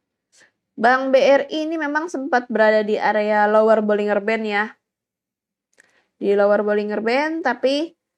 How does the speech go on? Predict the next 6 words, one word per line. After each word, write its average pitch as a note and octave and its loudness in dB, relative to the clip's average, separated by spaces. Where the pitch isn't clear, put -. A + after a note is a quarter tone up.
em, A#3+ 2
akhirnya C4+ 0
berhasil G#3+ -2
closing C#4 0
di A#3+ -6
atas, - -8